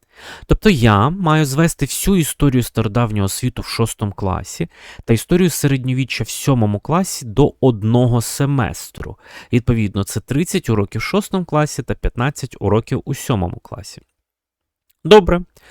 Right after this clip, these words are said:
зробимо уроки з розряду "Приберемо всю Римську імперію" та зведемо уроки по історії середньовіччя з Англія в п'ятому-десятому столітті до Західна Європа в п'ятому-п'ятнадцятому століттях.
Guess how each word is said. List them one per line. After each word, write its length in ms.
зробимо 520
уроки 460
з 80
розряду 640
"Приберемо 520
всю 320
Римську 400
імперію" 600
та 100
зведемо 420
уроки 440
по 160
історії 360
середньовіччя 800
з 180
Англія 440
в 100
п'ятому-десятому 1000
столітті 560
до 320
Західна 580
Європа 580
в 140
п'ятому-п'ятнадцятому 1300
століттях. 680